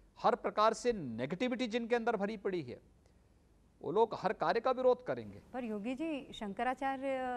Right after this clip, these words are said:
Speaker 1: मैं क्या कह रहा हूँ ना, सबके आचरण को देश जानती है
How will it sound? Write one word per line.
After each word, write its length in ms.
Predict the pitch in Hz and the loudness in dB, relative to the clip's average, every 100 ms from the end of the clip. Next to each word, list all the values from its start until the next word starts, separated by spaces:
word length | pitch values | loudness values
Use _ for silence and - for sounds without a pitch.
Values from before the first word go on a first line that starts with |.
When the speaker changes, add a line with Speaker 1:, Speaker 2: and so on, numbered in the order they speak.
| 233 | -4
Speaker 1:
मैं 120 | 202 233 | -2 6
क्या 120 | 247 | 6
कह 140 | 240 | 8
रहा 100 | 240 | 6
हूँ 80 | 220 | 6
ना, 200 | 240 180 - _ _ _ - - - | 2 -2 -8 _ _ _ -20 -20 -8
सबके 440 | - 185 - 254 | 6 6 8 10
आचरण 360 | 220 220 247 247 | 10 10 4 4
को 120 | 240 | 6
देश 220 | 233 233 | 8 6
जानती 380 | 226 220 202 131 | 4 0 -4 -10
है 200 | 98 | -10